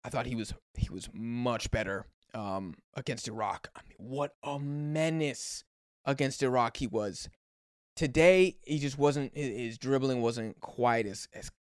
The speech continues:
clean. You know, his touch wasn't close to his body. He was getting tackled a lot, mostly by Shukurov. And the guy who stepped up was Owan.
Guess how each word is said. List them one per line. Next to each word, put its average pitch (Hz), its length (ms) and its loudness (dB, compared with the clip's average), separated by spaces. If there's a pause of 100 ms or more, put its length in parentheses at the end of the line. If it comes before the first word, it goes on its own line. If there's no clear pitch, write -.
clean. 139 500 -2
You 127 140 -4
know, 107 140 -6
his 95 100 -14
touch - 320 -8
wasn't 107 360 -8
close 135 280 -2
to 135 80 -2
his 110 100 -2
body. 117 320 2
He 123 60 -4
was 113 100 -8
getting 101 200 -6
tackled 127 440 6
a - 20 0
lot, 113 240 6
mostly 156 240 -2
by 98 120 -2
Shukurov. 92 480 -2 (440)
And 143 140 0
the 139 40 0
guy 233 160 12
who 185 60 10
stepped 147 300 8
up 165 260 10
was 131 280 6
Owan. 147 400 6